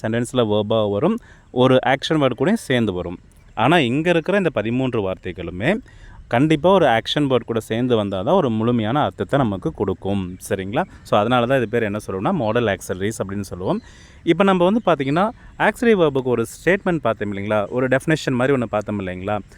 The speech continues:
என்ன டெஃபினிஷன் பார்த்தோம்? ஒரு ஹெல்பிங் வெர்பு. ஒ-, அ, எதை எக்ஸ்பிரஸ் பண்றதுக்காக வரலாம்? ஒருத்தருடைய எபிலிட்டியவோ, இல்ல ஒரு பாசிபிலிட்டியோ, ஒரு பெர்மிஷன் கேட்கறதுக்கோ, ஒரு நெசசிட்டி கேட்கறதுக்கோ, இல்ல ஒரு அட்வைஸ் கேட்கறதுக்கோ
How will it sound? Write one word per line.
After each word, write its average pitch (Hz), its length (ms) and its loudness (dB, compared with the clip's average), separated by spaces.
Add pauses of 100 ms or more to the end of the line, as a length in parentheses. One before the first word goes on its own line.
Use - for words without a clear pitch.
(120)
என்ன 143 180 2
டெஃபினிஷன் 143 460 0
பார்த்தோம்? 120 340 -2 (220)
ஒரு 143 120 2
ஹெல்பிங் 143 480 2
வெர்பு. 113 360 2 (420)
ஒ-, 131 180 -2
அ, 131 320 4
எதை 139 260 4
எக்ஸ்பிரஸ் 147 400 -2
பண்றதுக்காக 120 500 -2
வரலாம்? 117 380 -2
ஒருத்தருடைய 123 480 0
எபிலிட்டியவோ, 120 720 0
இல்ல 131 160 2
ஒரு 151 200 4
பாசிபிலிட்டியோ, 117 760 0
ஒரு 135 200 -2
பெர்மிஷன் 151 480 0
கேட்கறதுக்கோ, 104 540 -4 (340)
ஒரு 139 180 6
நெசசிட்டி 143 520 -2
கேட்கறதுக்கோ, 104 540 -4
இல்ல 127 140 0
ஒரு 123 140 2
அட்வைஸ் 135 340 0
கேட்கறதுக்கோ 113 500 -2